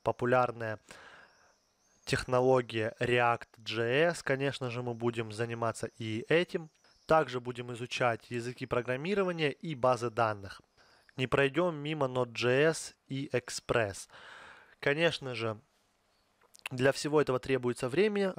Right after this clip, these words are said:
но не переживайте, мы будем все это постепенно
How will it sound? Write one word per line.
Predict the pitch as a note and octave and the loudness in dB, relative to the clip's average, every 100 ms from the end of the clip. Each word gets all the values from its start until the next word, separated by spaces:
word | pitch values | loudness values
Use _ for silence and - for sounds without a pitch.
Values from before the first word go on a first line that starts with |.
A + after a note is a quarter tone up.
| A2+ | -8
но | A#2+ E3 D#3+ | 0 2 4
не | B2+ | 2
переживайте, | B2+ B2 C3+ D#3+ G3+ G3 C3+ | 0 0 2 4 4 2 -4
мы | B2+ D3 | -6 -6
будем | B2+ C3 A#2+ A2 - | -4 -4 -6 -10 -12
все | - - C#3+ | -4 4 4
это | B2 - | 4 0
постепенно | A#2 - A#2+ B2 A#2 | -4 -4 0 0 0